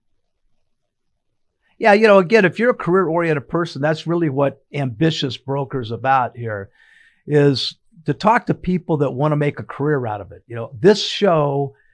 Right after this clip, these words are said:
and bringing people like you on as part of our Icon series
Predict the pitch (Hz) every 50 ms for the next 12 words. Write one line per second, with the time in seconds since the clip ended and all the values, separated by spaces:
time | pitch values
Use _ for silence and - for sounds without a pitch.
0 | _ _ _ _ _ _ _ _ - 135 135 131 123 110 143 190 202 196 170 -
1 | 180 175 170 - 160 160 160 151 151 156 - 160 165 160 151 147 147 147 143 143
2 | 143 135 131 120 - - 151 147 147 143 131 135 135 127 127 135 143 151 - -
3 | 156 135 131 127 120 - - - 170 175 160 143 131 131 120 120 -